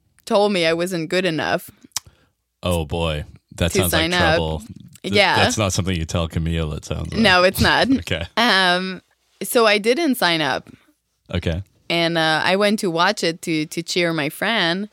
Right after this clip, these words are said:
Speaker 2: Yeah.
Speaker 1: And, uh, when I, I went, I just realized I, I could have gone.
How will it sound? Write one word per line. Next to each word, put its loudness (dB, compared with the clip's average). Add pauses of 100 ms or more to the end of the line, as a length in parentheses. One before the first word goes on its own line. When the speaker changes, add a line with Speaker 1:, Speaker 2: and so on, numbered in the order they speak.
(240)
Speaker 2:
Yeah. -16 (340)
Speaker 1:
And, 0
uh, 2 (540)
when 0
I, 2
I 2
went, 0 (880)
I 2
just -4
realized 0
I, -2 (100)
I -6 (340)
could -4
have -2
gone. -4